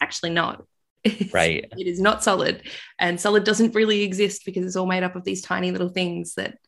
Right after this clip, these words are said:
Speaker 1: you know, are all tiny and separate. So f-, I love, I love that visualization. That is a, a great way to, to look at it. And I also have that view of, uh, the further out that we get, the more we are one. It's, it's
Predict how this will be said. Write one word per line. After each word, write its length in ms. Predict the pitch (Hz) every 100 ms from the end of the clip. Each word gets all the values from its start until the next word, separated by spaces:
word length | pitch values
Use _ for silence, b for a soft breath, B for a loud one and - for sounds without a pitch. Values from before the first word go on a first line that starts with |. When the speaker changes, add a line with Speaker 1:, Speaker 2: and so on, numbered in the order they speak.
| _ -
Speaker 1:
you 80 |
know, 180 | 180 190 196 _ -
are 120 | 196
all 240 | 190 190 _ -
tiny 280 | 233 233 220
and 100 | 208
separate. 400 | - 208 - -
So 100 | 185
f-, 800 | 185 - - - - _ - -
I 140 | 190
love, 320 | 185 196 185 190
I 100 | 180
love 320 | 180 208 214
that 140 | 202
visualization. 760 | 190 180 170 165 165 160 170 165
That 100 | 156
is 160 | 160
a, 240 | 165 160 -
a 80 | 170
great 420 | 165 180 170 185
way 220 | 180 175 170
to, 440 | - 170 165 175 -
to 100 | 185
look 180 | 175 175
at 160 | 170 -
it. 160 | - -
And 240 | 180 185 B B B
I 160 | 175 196
also 300 | 175 196 202
have 160 | 196 185
that 200 | 180 180
view 220 | 175 170
of, 180 | 165 -
uh, 100 | - -
the 180 | 180 175
further 260 | 170 175 170
out 140 | 160
that 100 | 170
we 80 | 175
get, 340 | 165 - - -
the 80 |
more 340 | 175 165 160 165
we 180 | 175 165
are 200 | 160 160
one. 280 | 160 156
It's, 280 | 165 - -
it's 440 | - 185 - -